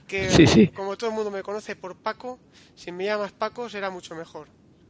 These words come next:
Speaker 2: Por favor, entonces me voy a llamar Rafa, por
Speaker 1: Venga,
Speaker 2: supuesto.
Speaker 1: pues, pues muy bien, Rafa. Además que tú y yo, pues, nos, nos conocemos y así
Speaker 2: Nos
Speaker 1: ya también,
Speaker 2: unimos.
Speaker 1: pues, te va conociendo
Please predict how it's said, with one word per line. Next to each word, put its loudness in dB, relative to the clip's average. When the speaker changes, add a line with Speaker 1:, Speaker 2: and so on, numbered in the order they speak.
Speaker 2:
Por 8
favor, 10
entonces 8
me 6
voy 10
a 10
llamar 10
Rafa, 8
por -4
Speaker 1:
Venga, 6
Speaker 2:
supuesto. 6
Speaker 1:
pues, -2
pues -6
muy -2
bien, -8
Rafa. -6
Además -10
que -10
tú -16
y -12
yo, -10
pues, -14
nos, -14
nos -14
conocemos -12
y -10
así 0
Speaker 2:
Nos 8
Speaker 1:
ya 2
también, 10
Speaker 2:
unimos. 8
Speaker 1:
pues, -16
te -12
va -4
conociendo -12